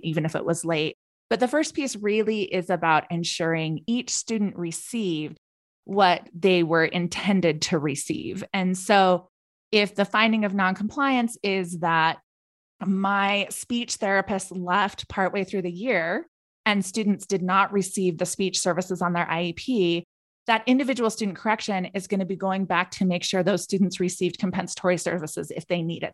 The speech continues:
that, right? I'm gonna fix it for those students. Then the next piece, the review of subsequent data to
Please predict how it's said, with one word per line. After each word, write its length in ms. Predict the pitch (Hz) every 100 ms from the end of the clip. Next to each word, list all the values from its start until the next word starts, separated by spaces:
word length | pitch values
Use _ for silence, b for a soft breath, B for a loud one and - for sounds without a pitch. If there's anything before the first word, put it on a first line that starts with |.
| _
that, 220 | 190 - - 196
right? 260 | 180 196 - 190
I'm 100 | 190
gonna 300 | 185 185 -
fix 200 | 196 -
it 100 | 180
for 60 | 170
those 200 | 165 -
students. 440 | 180 165 160 - _ _ _ _ _ _
Then 180 | 220 247
the 80 | 269
next 540 | 285 302 339 339 -
piece, 560 | - 294 208 180 180 - 190
the 440 | 180 208 190 190 -
review 440 | 196 214 196 233
of 120 | 214
subsequent 800 | - 220 214 - 208 - 185 165
data 720 | 165 220 262 208 151 160 190 208 _ -
to 480 | 208 202 180 170